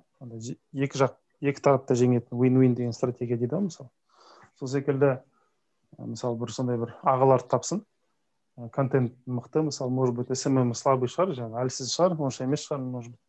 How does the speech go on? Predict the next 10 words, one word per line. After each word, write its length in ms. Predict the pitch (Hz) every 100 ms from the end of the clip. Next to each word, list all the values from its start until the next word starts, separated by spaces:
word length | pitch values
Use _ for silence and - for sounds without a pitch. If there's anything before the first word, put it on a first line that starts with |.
| _ - - -
Сондай 340 | _ 156 143 143
кісілерге 340 | - 135 135
барып 380 | 120 127 143 139
айтып, 300 | 127 127 - 127
«Міне, 260 | 127 127 - _ _ _ _
сіздің 240 | - 131 135
S 140 | 135
M 140 | 135
M-іңізге, 420 | 131 131 120 131 123
мысалы, 300 | - 120